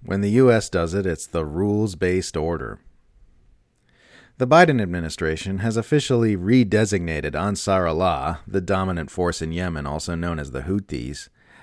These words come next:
as a specially designated global terrorist entity.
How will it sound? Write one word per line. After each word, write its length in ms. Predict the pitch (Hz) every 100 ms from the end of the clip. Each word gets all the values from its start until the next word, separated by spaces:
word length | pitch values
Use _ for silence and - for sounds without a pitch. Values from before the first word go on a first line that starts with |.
| - 90
as 160 | 107
a 80 | 107
specially 560 | - 151 147 143 135 113
designated 680 | 117 107 95 69 65 67
global 380 | - 90 90 87
terrorist 580 | - 90 82 76 71 -
entity. 560 | 80 87 76 - -